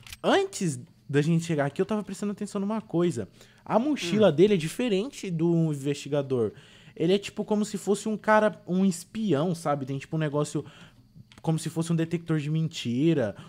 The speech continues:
Speaker 1: um negócio pra ouvir barulho, e tem um caderninho de anotação que tem como se fosse um negócio de um meteoro. <gasps> Tiff, vem
Speaker 2: Oxe,
Speaker 1: cá,
Speaker 2: cadê?
Speaker 1: vem cá,
Speaker 2: Pera,
Speaker 1: vem cá,
Speaker 2: pera,
Speaker 1: vem cá.
Speaker 2: pera, pera.
Speaker 1: Olha na mochila dele ali, tem umas anotações. Ou é um foguete ou é um meteoro, não é?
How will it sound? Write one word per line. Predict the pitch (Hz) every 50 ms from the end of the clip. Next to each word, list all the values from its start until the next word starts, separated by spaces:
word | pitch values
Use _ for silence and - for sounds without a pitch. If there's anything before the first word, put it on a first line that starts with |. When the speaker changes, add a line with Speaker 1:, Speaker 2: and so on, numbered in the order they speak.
| - -
Speaker 1:
um | - 147
negócio | 147 143 147 165 160 165
pra | - 156
ouvir | 156 143 147 151
barulho, | 143 151 160 165 131 127 139 165 170 160 - -
e | 160
tem | - - 156
um | 160
caderninho | - 165 160 165 175 170 165 147 147 160 170
de | 165 156
anotação | 147 147 151 - - 143 123 - - 135 147 165 175 147 - - - - - _ _
que | - -
tem | 156 - 170 156
como | 156 - 175 170
se | 165 165 165
fosse | - 165 165 165 175
um |
negócio | 170 170 160 170 165 165 156
de | 135 156
um | 170 165 165 - - - -
meteoro. | 143 151 165 165 165 165 190 180 170 156 165 185 175 -
<gasps> | 131 - - - _ _ _ _ _ _ _ _ _ _ _ _ _ _ _ _ _ _ _ _ _ _ _ _ _ _ _
Tiff, | - - 330 339 -
vem | - 302 359
Speaker 2:
Oxe, | 370
Speaker 1:
cá, | - 392 330
Speaker 2:
cadê? | 247 208
Speaker 1:
vem | 294 311
cá, | 349
Speaker 2:
Pera, | 359
Speaker 1:
vem | 330 330
cá, | 330 359
Speaker 2:
pera, |
Speaker 1:
vem | 359 359
cá. | 339 349 285 -
Speaker 2:
pera, | 151 139
pera. | - - - - -
Speaker 1:
Olha | - 247 311
na | 339 339
mochila | 330 330 320 - - 269 247
dele | 190 220 240 226
ali, | 220 226 214
tem | 170 - 196
umas | 202 214 190
anotações. | 214 214 226 220 262 254 240 - 240 208 - - - -
Ou | - 185 233
é | 285
um | 311 302
foguete | - - 240 190 175 240 233 -
ou | 277 277
é |
um | 269
meteoro, | 269 269 - - 311 294 233 208 175 147
não | 139 139 151
é? | 175 170 110 98